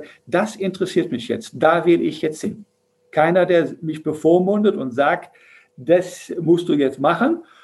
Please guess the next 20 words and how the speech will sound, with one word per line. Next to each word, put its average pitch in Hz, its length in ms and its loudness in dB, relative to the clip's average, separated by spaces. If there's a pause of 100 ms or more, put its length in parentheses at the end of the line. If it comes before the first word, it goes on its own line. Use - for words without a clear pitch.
(140)
weil 143 200 2
es 135 120 -4
alle 202 280 4
machen 226 420 0
und 156 280 -6
wenn 156 160 -2
wir 147 100 2
es - 120 -2
alle 202 280 4
machen, 202 480 -2
dann 151 200 -2
wird 156 160 -2
das 143 140 -4
funktionieren, 156 680 0
dann 139 140 -2
haben 143 140 -2
wir 135 60 0
einen 127 80 -2
Frieden. 165 500 -2
Nein, 165 480 0